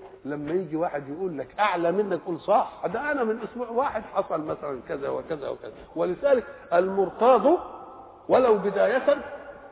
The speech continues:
لا يعترض على المرتاض نهاية. ليه؟ لأنه عنده من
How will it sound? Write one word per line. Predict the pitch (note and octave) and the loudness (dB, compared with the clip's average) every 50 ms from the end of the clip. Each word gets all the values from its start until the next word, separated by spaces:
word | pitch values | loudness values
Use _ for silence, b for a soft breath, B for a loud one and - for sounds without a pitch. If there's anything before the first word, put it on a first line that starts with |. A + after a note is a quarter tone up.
| - - - - - - - - - - - C#3+ | -20 -20 -20 -20 -20 -20 -20 -20 -20 -16 -6 -4
لا | F#3 A3+ A#3 A3+ A3 G#3+ | -2 -2 -2 -2 -2 -2
يعترض | G#3 A3 A#3+ G3+ G3+ G3 F#3+ - B3 A#3+ G#3+ G#3 G3 F3+ G#3 | 0 0 0 0 0 -2 0 4 4 6 6 6 4 4 4
على | F#3+ F#3+ F#3 F#3+ F#3+ G3 | 2 4 4 2 2 2
المرتاض | F#3 F#3 F3 F3+ F3+ E3+ D3+ - - G#3 G3 F3 D3 D#3+ | 2 0 0 -2 -4 -4 -4 0 2 4 4 4 4 0
نهاية. | D#3 D3+ D3 C#3+ D3+ C#3+ C3 C3+ C3 - - - - - - - - - - | -2 -2 0 0 0 0 0 -2 -4 -6 -8 -12 -16 -16 -20 -20 -18 -14 -4
ليه؟ | D#3 F#3 G#3 A3 A3 G#3+ G#3 G3 F#3 - - - - - | 0 2 6 8 10 12 12 12 10 8 4 -4 -12 -8
لأنه | - D3 - F#3+ G3+ F#3+ F3 F3 | -4 0 0 0 0 0 -2 0
عنده | F3 F#3 G3 E3+ D3+ D#3 | 0 0 -2 -2 -2 -2
من | D#3 D3+ E3 D#3+ D3+ | 0 0 0 0 0